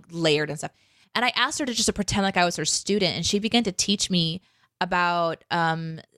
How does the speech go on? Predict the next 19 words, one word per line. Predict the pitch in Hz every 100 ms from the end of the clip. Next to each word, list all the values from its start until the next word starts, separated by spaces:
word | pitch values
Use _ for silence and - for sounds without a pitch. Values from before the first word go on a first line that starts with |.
| _ -
like, | -
I | 196 196
can't | 214 214
even | 190 165
remember | 156 160 165
what | 160
it |
was. | 151 147
It's | 147
been | 156 -
a |
long | 151 151
time, | - 151
but | 156
I | 175 208
was | 190
so | - - 220 233
in-, | 254 208 - 180
just | 185 -